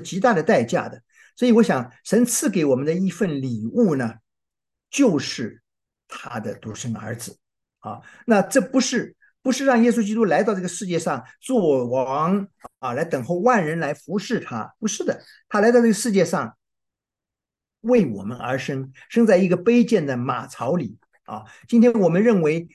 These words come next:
啊，也许那个时候的马槽啊，非常的浪漫啊，其实不是的，真正的马槽是又脏又臭的，是他们住不进旅馆，没有地方去，无处容身，在那个地方，一个很，好像很卑贱的、很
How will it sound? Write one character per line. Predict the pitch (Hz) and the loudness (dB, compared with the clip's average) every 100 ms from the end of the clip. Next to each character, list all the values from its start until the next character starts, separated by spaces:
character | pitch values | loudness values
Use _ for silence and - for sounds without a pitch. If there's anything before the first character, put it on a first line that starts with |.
| - | -6
啊， | 143 143 | -2 0
也 | 180 | 2
许 | 208 170 139 - | 0 -2 -6 -8
那 | 202 202 | -4 -2
个 | 165 | -2
时 | 185 | -2
候 | 175 | 0
的 | 160 | 0
马 | 143 123 | 0 -2
槽 | - 131 160 - _ - | -4 -4 -4 -6 _ -6
啊， | 139 | -4
非 | - 247 | 0 0
常 | - - _ 175 | 0 -6 _ -2
的 | 180 | 0
浪 | 190 247 226 185 | 2 2 2 2
漫 | 214 156 117 _ _ _ - | 2 -2 -8 _ _ _ -8
啊， | 123 117 | -8 -6
其 | - 175 | -6 -6
实 | 170 | -4
不 | 196 | -4
是 | 190 156 | -2 -4
的， | 123 | -4
真 | 240 262 | -2 0
正 | 247 | 2
的 | 156 | 0
马 | 120 | -2
槽 | - 123 151 | -4 -8 -6
是 | 233 | -2
又 | 233 160 | 0 0
脏 | 214 269 | 0 -2
又 | 226 | -2
臭 | 139 - 254 127 | -4 0 0 0
的， | - - - | -8 -18 -20
是 | - 190 - - _ | -10 -8 -8 -10 _
他 | 196 | -2
们 | 214 | -2
住 | 208 247 | 0 0
不 | |
进 | 196 170 131 | 0 -2 -2
旅 | 190 | -2
馆， | 233 127 - | 0 -4 -6
没 | 139 220 | -2 0
有 | 226 | 0
地 | 285 240 | 0 -2
方 | 180 139 | -2 -6
去， | 135 | -8
无 | 143 214 | -6 -6
处 | - | -6
容 | 208 120 120 165 | -6 -6 -6 -6
身， | 170 180 - 185 185 | -4 -6 -6 -10 -6
在 | 180 | -4
那 | 226 | -4
个 | 202 | -4
地 | 175 147 | -8 -10
方， | - 139 139 _ _ _ | -8 -10 -12 _ _ _
一 | 185 | -4
个 | 170 | -2
很， | - - - 107 - | -2 -6 -16 -16 -10
好 | - 123 | -6 0
像 | 220 | 0
很 | 190 127 123 | 0 -2 0
卑 | 220 | 2
贱 | 233 196 | 4 2
的、 | 120 - _ _ | 0 -8 _ _
很 | 135 131 123 | -10 -8 -8